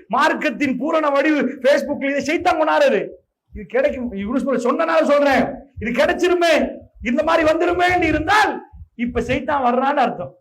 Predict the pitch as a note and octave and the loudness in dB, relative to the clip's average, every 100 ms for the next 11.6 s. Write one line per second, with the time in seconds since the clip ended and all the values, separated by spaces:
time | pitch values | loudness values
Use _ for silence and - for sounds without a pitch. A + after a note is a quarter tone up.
0 | _ _ _ - G#3+ B3 E4 D4+ A#3 - | _ _ _ -6 0 2 4 2 0 -6
1 | - - A3 D#4 F4 F4 E4 E4 D4+ C#4+ | -18 -4 -2 0 2 4 4 4 4 4
2 | C4 G#3+ - - - - _ - A#3+ E4 | 4 0 -4 -14 -18 -20 _ -2 0 4
3 | D4+ C#4 B3+ C#4+ D4 C4+ C#4+ C#4 C4+ D4 | 4 4 4 4 4 2 0 2 2 4
4 | C#4+ C4 A3 - - - A#3+ A#3+ C#4+ B3 | 4 4 2 0 -10 -4 -2 0 0 2
5 | A#3 A#3+ A#3+ A3 F3 - _ _ _ - | 2 2 2 0 -4 -12 _ _ _ -20
6 | - - C#3 D#3 F3 A3 A#3+ - - _ | -20 -10 -4 0 2 4 2 -2 -10 _
7 | _ _ _ _ _ D#3+ D3+ G#3+ C4+ D4 | _ _ _ _ _ -16 -4 -2 -2 -4
8 | F#3+ G#3+ B3 C4 C4+ B3 C#4 C4+ - - | -4 -2 -2 -2 0 0 0 -2 -6 -8
9 | G#3 D#4+ F#4 C#4+ - - C4+ G#4 F#4 F4 | -4 0 2 0 -2 -2 0 0 0 2
10 | E4 C4 A3+ F#3 - - - - - - | 2 2 0 -2 -10 -12 -16 -16 -20 -2
11 | B3 D4 C#4 B3+ B3+ C4+ | 2 4 2 4 2 4